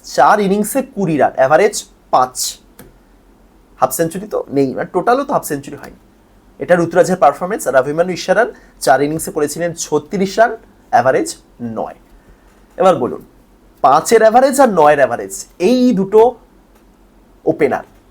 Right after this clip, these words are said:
এদেরকে কিভাবে আমি অস্ট্রেলিয়া সিরিজের মেইন ম্যাচগুলোতে বা ইংল্যান্ড সিরিজের জন্য ভাবতে পারি,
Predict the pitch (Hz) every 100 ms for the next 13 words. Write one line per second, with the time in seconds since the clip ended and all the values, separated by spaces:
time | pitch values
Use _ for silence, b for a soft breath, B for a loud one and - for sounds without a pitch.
0 | - 170 202 226 220 220 196 233 226 208
1 | 214 220 _ - - - 185 170 170 175
2 | 165 170 135 147 143 135 - 147 139 135
3 | 135 190 233 135 b b b - 165 175
4 | 170 175 160 165 165 160 131 117 - 143
5 | -